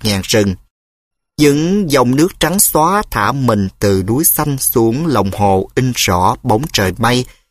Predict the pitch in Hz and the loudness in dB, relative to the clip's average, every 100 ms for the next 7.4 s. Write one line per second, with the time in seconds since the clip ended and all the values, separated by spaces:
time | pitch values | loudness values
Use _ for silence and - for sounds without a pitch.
0 | _ _ 156 151 151 151 170 185 175 - | _ _ 0 2 2 2 2 2 0 -6
1 | _ 127 135 151 165 151 160 131 - - | _ 0 2 2 0 -4 -2 -2 0 2
2 | 139 135 - _ - 139 131 123 120 110 | 0 -2 -6 _ -2 -2 0 0 0 0
3 | 98 101 107 170 - 123 104 92 - 101 | 0 2 2 0 -2 -2 -2 -2 -2 -2
4 | 92 117 160 151 143 143 110 104 92 - | 0 -2 -2 0 0 -2 -2 0 0 -2
5 | 123 127 - 139 135 - 92 92 - 123 | -6 -6 -4 -4 -4 -2 -2 0 0 0
6 | 170 165 202 - - _ _ _ 143 151 | 0 2 2 -2 -20 _ _ _ 0 2
7 | - 120 107 | 2 2 2